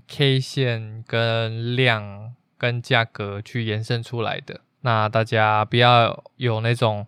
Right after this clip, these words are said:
看到怎样，那就一定是怎样，就是它不是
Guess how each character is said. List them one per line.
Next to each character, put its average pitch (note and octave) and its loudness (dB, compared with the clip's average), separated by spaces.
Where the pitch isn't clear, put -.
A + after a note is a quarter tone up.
看 E3 4
到 D#3 6
怎 A2 -4
样， A#2 2
那 C3 2
就 B2 4
一 C#3 -4
定 C#3+ 2
是 C3 -2
怎 G#2 -2
样， G#2+ -8
就 A#2+ -8
是 A#2 -4
它 D3+ -2
不 C#3 2
是 A2+ 0